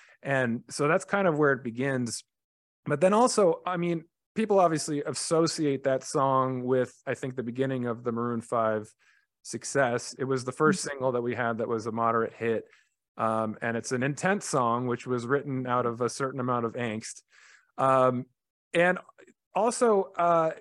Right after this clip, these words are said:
Speaker 1: that was the song that for me, we performed literally for, like, a year of my life. We were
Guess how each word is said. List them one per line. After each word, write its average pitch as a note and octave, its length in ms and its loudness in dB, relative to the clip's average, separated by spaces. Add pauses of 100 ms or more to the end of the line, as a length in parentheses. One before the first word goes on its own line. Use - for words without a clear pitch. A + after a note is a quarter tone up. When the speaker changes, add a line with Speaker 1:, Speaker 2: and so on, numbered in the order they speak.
(180)
Speaker 1:
that G3 220 2
was D4+ 140 -2
the G3+ 100 -6
song F3 480 2
that D3 140 0
for C#3+ 180 -2
me, D#3 400 0
we D3 280 2
performed D3+ 720 -2 (640)
literally A3+ 540 2
for, D3+ 240 0
like, C#3 360 2 (520)
a C3+ 80 -2
year D#3+ 420 6
of C#3 160 4
my C3 140 2
life. B2 440 0 (280)
We D3+ 160 2
were C3+ 300 4